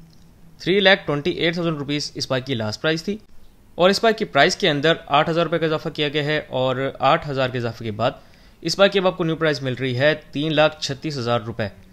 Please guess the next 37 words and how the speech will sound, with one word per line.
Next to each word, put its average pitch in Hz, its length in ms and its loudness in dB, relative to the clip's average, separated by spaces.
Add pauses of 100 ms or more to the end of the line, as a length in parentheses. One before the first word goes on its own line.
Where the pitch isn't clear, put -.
(480)
थ्री 185 200 2
लैख 190 280 4 (160)
थर्टी 143 300 -2
सिक्स 180 240 -6
थाउजेंड 131 200 -2
रुपीज़ 131 400 -4
इस 131 140 -8
बाइक 127 140 0
की 131 120 -6
न्यू 110 160 -6
प्राइस 107 280 -6
है। 104 100 -8 (680)
इसके 196 200 -2
बाद 202 140 6
हमारे 190 180 2
पास 175 240 0
वाई 135 180 4
बी 170 100 2
आर 180 100 4
जी 160 200 -2
का 170 160 0
ही 151 200 -2 (300)
ग्रे 131 220 -2
कलर 165 240 4
आ 160 60 6
जाता 156 220 2
है। 156 140 0 (340)
तो 139 120 0 (640)
वाई 127 200 0
बी 180 100 0
आर 185 80 2
जी 165 120 -2
का 165 100 0
जो 156 120 -2
ग्रे 135 240 -2
कलर 113 240 -4
है 104 120 -8